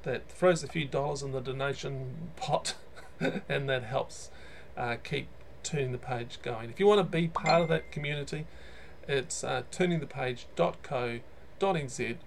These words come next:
forward slash support. Hey, and until next week, I pray that you would be, uh, sensitive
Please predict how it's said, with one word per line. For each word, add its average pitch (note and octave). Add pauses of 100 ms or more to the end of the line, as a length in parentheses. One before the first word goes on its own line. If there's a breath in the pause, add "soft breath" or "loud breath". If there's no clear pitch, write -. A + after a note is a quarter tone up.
forward C#3
slash A#2
support. - (680 loud breath)
Hey, E3
and F#3
until G3+
next E3
week, D#3
I G3+
pray F#3
that D3+
you D#3
would C#3+
be, C3+
uh, C3
sensitive A3